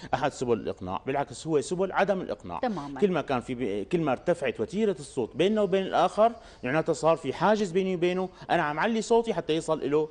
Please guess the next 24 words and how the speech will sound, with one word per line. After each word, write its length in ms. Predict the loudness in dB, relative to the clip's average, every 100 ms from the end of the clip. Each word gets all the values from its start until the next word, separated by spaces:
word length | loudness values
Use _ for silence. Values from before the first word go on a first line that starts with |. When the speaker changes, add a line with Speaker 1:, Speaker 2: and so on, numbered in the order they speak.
| -4
Speaker 1:
فكرتي، 440 | -2 -2 -4 -12 -10 0
بينما 220 | 0 2
نحن 180 | -4 -4
بجوز 260 | -4 -4 -6
يكون 240 | -6 -2
بيني 200 | -2 -2
وبينه 260 | 0 0 0
متر. 260 | 0 -2 -4 -20 -20 -20 -14
Speaker 2:
صح. 220 | -14 0
Speaker 1:
لكن، 420 | 2 2 0 -4 -2
آه، 520 | -2 -2 -2 -2 -2
هو 220 | 4 6
عم 240 | 6 2 -2
يفكر 280 | -2 -2
بطريقة 560 | -2 0 0 2 2 0 -10
مختلفة، 600 | -10 -4 0 0 0 -2 -4 -6 -2
أنا 140 | 0
بدي 260 | 0 2 2
أقنعه 340 | 2 0 0
بشيء، 420 | 0 -2 -4 -4 -8 -10
هالشيء 320 | -6 -2 0 4
هذا 220 | 4 4
عم 160 | 0
يخلي، 380 | 0 0 0 -2